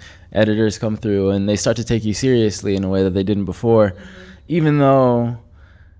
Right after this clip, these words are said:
Speaker 1: the writing hasn't changed, you know? I'm sure all the people who went to Iowa were gifted before, and all the people who didn't get into Iowa are probably gifted too.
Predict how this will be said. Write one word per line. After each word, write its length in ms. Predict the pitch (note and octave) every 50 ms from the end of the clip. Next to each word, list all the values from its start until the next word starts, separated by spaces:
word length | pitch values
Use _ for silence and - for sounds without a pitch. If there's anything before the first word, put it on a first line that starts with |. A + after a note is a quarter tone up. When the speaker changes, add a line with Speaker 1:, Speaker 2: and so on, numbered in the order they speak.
| - - -
Speaker 1:
the 120 | - B2+ B2+
writing 260 | C3 B2+ B2+ B2 A2+
hasn't 300 | A#2 A#2 A2+ A2+ A2 A2
changed, 560 | - B2+ B2+ B2+ B2 B2+ C#3 C3+ - - -
you 80 | A#2+ A#2
know? 240 | A#2 A2+ A#2 B2 B2 C3 - -
I'm 100 | B2 A#2+
sure 220 | A#2 - C#3 C3
all 160 | A#2 A#2+ B2
the 80 | A#2+ A2+
people 260 | B2 B2+ A2+ A#2 A#2+
who 80 | A#2 B2
went 160 | A#2 A2+ G#2+
to 80 | A2
Iowa 240 | D#2+ G2 A2 A2 A2+ G#2+ G#2+ A2
were 100 | A2 G#2
gifted 320 | G2 G#2+ A2 - - A2
before, 460 | G#2+ A2+ G2+ - A#2+ A#2 A#2 A2+ A2 F#2+
and 120 | G2+ G#2+
all 120 | A2 A2+
the 60 | A2+ G#2+
people 260 | A#2 A#2 A2+ A2+ G#2+
who 100 | A2 A2+
didn't 200 | A2+ A2 A2 G#2+
get 120 | G#2+ G#2
into 160 | G#2+ G#2+ G#2
Iowa 380 | F#2 E2 G#2 G#2 G2 G2 G2+ G2
are 40 | G2
probably 280 | - A2+ A2 G#2+ G#2+ G#2
gifted 320 | G#2 G#2 G2 - A2 G2
too. 320 | - - A2+ A2 A#2 A#2